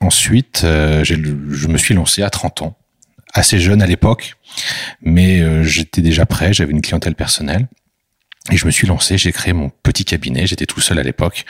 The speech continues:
on est en deux mille neuf, et puis, euh, ça a pris, j'avais quelques clients, producteurs, éditeurs, dans le cinéma notamment, dans l'audiovisuel,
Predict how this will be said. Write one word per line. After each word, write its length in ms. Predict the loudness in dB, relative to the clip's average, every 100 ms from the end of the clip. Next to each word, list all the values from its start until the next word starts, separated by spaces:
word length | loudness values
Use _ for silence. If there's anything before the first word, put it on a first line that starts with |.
| -16 -18 -6
on 160 | -2 0
est 160 | 0
en 220 | 0 -2
deux 100 | -2
mille 160 | -2 -2
neuf, 380 | 0 -2 -2 -6 -14 -18 -16 -18 -12
et 80 | -8
puis, 480 | -4 -2 0 2 2
euh, 220 | 2 0
ça 260 | 0 0 0
a 60 |
pris, 360 | -2 -2 -4 -8 _
j'avais 280 | -6 -4 -2
quelques 340 | -2 -4 -4
clients, 340 | -4 -2 -2 -2
producteurs, 640 | -2 -4 -4 -2 0 0
éditeurs, 440 | -4 -6 -2 -2
dans 40 | 0
le 60 |
cinéma 420 | -2 -2 -4 -4
notamment, 500 | -4 -4 -4 -2 -2
dans 140 | -2 -4
l'audiovisuel, 560 | -4 -6 -4 -2 -2